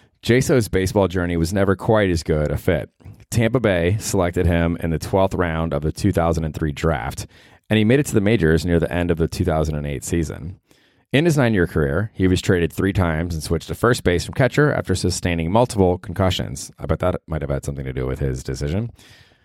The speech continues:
But he had plenty of highlights, too. He caught Felix Hernandez's two thousand and twelve perfect game for the Seattle Mariners. There hasn't been one in baseball since. That's kinda cool.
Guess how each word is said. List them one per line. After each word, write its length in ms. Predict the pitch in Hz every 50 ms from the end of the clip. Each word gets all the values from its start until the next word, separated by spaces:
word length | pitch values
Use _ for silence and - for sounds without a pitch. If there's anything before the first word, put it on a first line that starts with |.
| _ _ _ _ -
But 120 | - 180
he 60 | 196
had 140 | 190 185 175
plenty 200 | - 202 202 190
of 80 | 170 151
highlights, 360 | 165 160 160 151 139 - -
too. 320 | - 175 160 139 143 147 - -
He 80 | 120
caught 240 | 107 - 120 113 -
Felix 320 | - 120 117 110 113 101 -
Hernandez's 680 | 110 98 101 107 113 107 98 95 - 95 90 85 90
two 160 | - - 101
thousand 300 | 98 95 92 92 87 90
and 100 | 82 76
twelve 340 | - - 101 98 92 85 -
perfect 300 | - - - - 82 -
game 220 | - 85 87 95 101
for 80 | -
the 80 | 80 73
Seattle 300 | - - 85 76 71 71
Mariners. 500 | 73 71 67 78 87 104 117 120 - - -
There 120 | 90 87
hasn't 240 | 110 127 123 113 82
been 220 | 87 87 82 80
one 140 | 80 80 78
in 60 | 78
baseball 400 | 71 76 78 76 - - 71 67
since. 420 | - - 135 131 117 113 - - -
That's 180 | - 101 -
kinda 140 | - - 82
cool. 260 | - 80 82 101 131